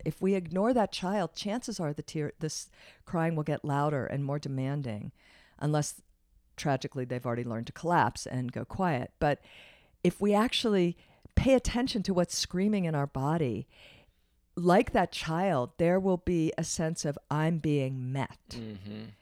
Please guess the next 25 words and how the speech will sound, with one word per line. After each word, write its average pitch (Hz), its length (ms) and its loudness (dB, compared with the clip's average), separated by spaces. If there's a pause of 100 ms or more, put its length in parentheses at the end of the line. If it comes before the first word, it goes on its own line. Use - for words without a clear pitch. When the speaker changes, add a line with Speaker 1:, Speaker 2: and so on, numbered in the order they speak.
(280)
Speaker 1:
And 156 140 2
something 165 400 0
can 160 160 -4
start 143 280 -2
to 151 100 -4
shift - 400 -6
and 131 200 -2
move. 127 460 -4 (320)
So - 240 2
to 185 80 4
throw 208 280 0
our 285 100 6
bodies 190 340 4
around 160 320 -4
in 151 120 -4
the 143 60 -4
dance 139 380 -4
is - 100 -10
cool, 165 540 -4 (640)
it, - 220 -4
but 170 100 4
it's 165 140 -4
not 170 200 -2
my 127 140 -2
scene. - 380 -8